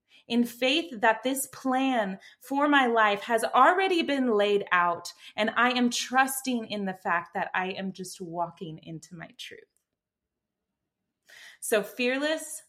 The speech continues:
unapologetic, no, new, and now.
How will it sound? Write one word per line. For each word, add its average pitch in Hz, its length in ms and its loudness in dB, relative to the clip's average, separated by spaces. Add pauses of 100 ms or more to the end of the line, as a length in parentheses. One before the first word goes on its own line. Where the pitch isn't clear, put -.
(120)
unapologetic, 208 1040 -2 (440)
no, 185 480 -2 (280)
new, 165 400 -8 (260)
and 156 180 -8
now. - 380 -10